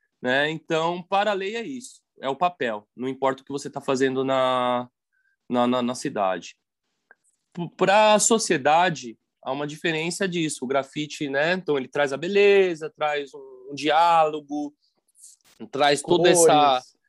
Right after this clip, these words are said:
Speaker 1: essa atmosfera, cores, mensagens, né? A pichação também traz tudo isso, tá? É uma ferramenta de protesto,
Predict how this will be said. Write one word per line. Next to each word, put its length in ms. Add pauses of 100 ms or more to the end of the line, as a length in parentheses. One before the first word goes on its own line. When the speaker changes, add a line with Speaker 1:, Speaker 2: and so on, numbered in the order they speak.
Speaker 1:
essa 140
atmosfera, 720
cores, 720
mensagens, 840
né? 240 (440)
A 100
pichação 560
também 360
traz 280
tudo 260
isso, 400 (340)
tá? 340
É 100
uma 140
ferramenta 380
de 120
protesto, 720